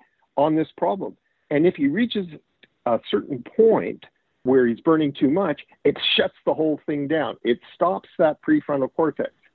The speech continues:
It says, "No more." Now, is there a way for us to help this kid to reduce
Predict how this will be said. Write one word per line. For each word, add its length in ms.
It 160
says, 180
"No 200
more." 380
Now, 460
is 220
there 220
a 60
way 320
for 300
us 220
to 100
help 380
this 180
kid 220
to 100
reduce 600